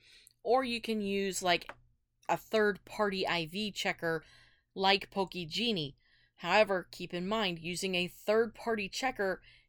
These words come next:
is a breach of the terms of service, and if you somehow get caught,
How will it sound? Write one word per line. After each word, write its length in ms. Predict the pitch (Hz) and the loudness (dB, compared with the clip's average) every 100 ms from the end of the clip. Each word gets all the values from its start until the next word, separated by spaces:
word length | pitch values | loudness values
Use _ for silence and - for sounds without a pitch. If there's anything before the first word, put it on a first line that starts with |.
| _ _ | _ _
is 320 | 196 220 220 | 6 8 6
a 160 | 240 214 _ - | 2 -2 _ -2
breach 340 | 214 277 262 - | 0 0 -2 0
of 180 | 196 | 0
the 80 | 190 | -2
terms 340 | - 208 202 180 | -4 -2 -2 -4
of 100 | - | -4
service, 520 | - 226 185 175 - | 2 2 2 0 -2
and 340 | 170 185 233 | -2 -2 -2
if 240 | 240 240 - | -2 -4 -4
you 240 | 254 262 | -6 -4
somehow 460 | 262 240 233 226 233 | -4 -4 -2 -2 -2
get 200 | 233 220 | -2 -2
caught, 360 | 247 180 143 | 0 2 0